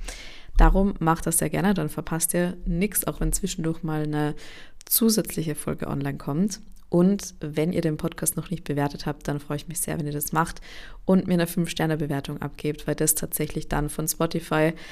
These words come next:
registriert wird und die Folge anderen Menschen, die an ähnlichen Themen interessiert sind, angezeigt wird,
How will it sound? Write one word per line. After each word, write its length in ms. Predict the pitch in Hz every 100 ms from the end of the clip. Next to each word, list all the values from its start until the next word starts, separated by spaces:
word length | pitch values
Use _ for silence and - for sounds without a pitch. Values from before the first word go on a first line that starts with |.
| - - - -
registriert 520 | 196 202 - 185 180
wird 260 | 165 165 -
und 420 | 156 156 151 -
die 80 | 160
Folge 420 | 147 147 147 -
anderen 260 | 151 165 147
Menschen, 560 | 147 147 - 147 147
die 360 | - 160 160 -
an 160 | 151 -
ähnlichen 440 | 180 175 160 151
Themen 260 | - 147 147
interessiert 520 | 147 - - 143 143
sind, 300 | - 143 -
angezeigt 540 | 165 170 160 147 139 -
wird, 240 | 156